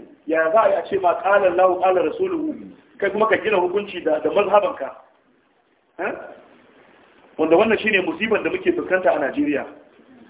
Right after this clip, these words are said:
In ka ce ga abin da manzon Allah ya faɗa, sai wani ya ce Maliku ya faɗa. Kuma yana so ka fifita maganar Malik akan maganar manzo sallallahu alaihi wasallam. Ko wannan ya isa Allah ya jarabe mu da musiba.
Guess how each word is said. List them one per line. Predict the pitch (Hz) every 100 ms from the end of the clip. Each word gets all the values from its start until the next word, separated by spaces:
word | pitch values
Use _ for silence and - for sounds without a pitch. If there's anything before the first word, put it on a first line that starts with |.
| -
In |
ka | 240 240
ce | 226
ga | 196 -
abin | - 247
da | 196
manzon | 170 185
Allah | 196 180
ya | 180
faɗa, | 156 160 170
sai |
wani | 190 190
ya | 180
ce | 180
Maliku | 160 190 196 - 160
ya | 160
faɗa. | 151 127 - - _ _ _ _ - _ _ _ _ _ -
Kuma | 202
yana | 233 214 185
so | 208
ka | 180
fifita | - 247 262 202 180
maganar | 165 180 180 165
Malik | 190 185 156 - - _
akan | 151 202
maganar | 180 185 175 156
manzo | 139 180 185
sallallahu | 202 185 160 165 143
alaihi | 151 156
wasallam. | 123 139 120 - - _ _ _ _ _ _ _ _ _ _ -
Ko | 233
wannan | 247 226 185
ya | 196
isa | 185 180
Allah | 185 165
ya | 151
jarabe | 147 143 180
mu | 151
da |
musiba. | 131 - 156 123